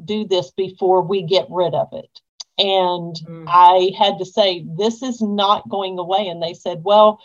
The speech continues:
Speaker 1: we always say that, but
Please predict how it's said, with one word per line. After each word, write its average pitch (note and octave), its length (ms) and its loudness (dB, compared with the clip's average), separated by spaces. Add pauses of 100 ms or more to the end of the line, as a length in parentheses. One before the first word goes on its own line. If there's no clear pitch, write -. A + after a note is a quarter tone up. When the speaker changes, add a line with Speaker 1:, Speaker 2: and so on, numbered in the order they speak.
(280)
Speaker 1:
we G3+ 220 0
always A#3+ 440 2
say A#3+ 200 -4
that, E3 320 0 (320)
but F3 540 -6